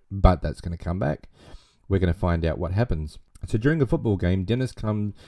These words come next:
becomes distracted upon noticing Arnie kissing his, his new girlfriend, Lee, Lee Cabot, in front of, of a now perfect Christine, and is tackled, suffering a career-ending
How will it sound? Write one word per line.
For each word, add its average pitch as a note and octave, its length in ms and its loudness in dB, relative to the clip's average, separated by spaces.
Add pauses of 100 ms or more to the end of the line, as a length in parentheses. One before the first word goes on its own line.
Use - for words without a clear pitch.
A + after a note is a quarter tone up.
(100)
becomes D#3+ 320 0
distracted A2 480 -2
upon F#2+ 300 2
noticing G2+ 400 0
Arnie G#2+ 400 -2
kissing G2 300 -4
his, F2+ 260 -2
his F#2 240 -2
new G#2+ 240 -2
girlfriend, G#2+ 540 2
Lee, B2 400 0 (500)
Lee A#2+ 160 2
Cabot, G#2+ 420 2
in F#2+ 160 0
front A#2 300 -2
of, A2 300 -2
of F#2 180 2
a F2+ 80 2
now F#2+ 300 0
perfect - 680 4 (360)
Christine, G2 580 0
and G2 160 -8
is F2+ 140 -6
tackled, F#2+ 420 0
suffering G#2 420 -4
a F#2 60 -8
career-ending F#2+ 880 0